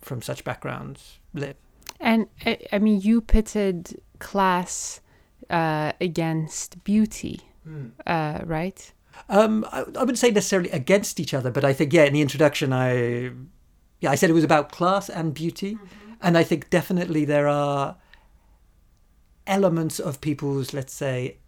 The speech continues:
Speaker 1: aesthetic understanding of, um, or understanding of aesthetics, which are deeply class influenced.
Speaker 2: Exactly. I mean, it's not the, you can't have beauty as a subject,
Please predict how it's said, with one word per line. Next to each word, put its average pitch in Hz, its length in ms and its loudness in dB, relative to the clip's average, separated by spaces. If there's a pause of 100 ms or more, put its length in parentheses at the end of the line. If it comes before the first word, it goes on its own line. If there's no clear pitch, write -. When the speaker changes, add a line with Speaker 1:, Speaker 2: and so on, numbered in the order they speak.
Speaker 1:
aesthetic - 920 -6 (640)
understanding 147 1120 -2
of, 135 720 -12 (300)
um, 131 800 -10 (460)
or 160 220 -4
understanding 151 540 4
of 117 80 -6
aesthetics, - 680 -4
which 135 300 -4
are 127 400 -2 (100)
deeply 135 300 -6
class 139 300 -10
influenced. - 600 -14
Speaker 2:
Exactly. 208 520 0
I 185 80 0
mean, 202 280 4
it's - 260 -2
not 214 440 4 (340)
the, 185 420 4 (180)
you 185 140 0
can't 214 420 0
have 180 340 -4
beauty 190 480 -2
as 160 180 -6
a 165 40 -6
subject, 160 840 -6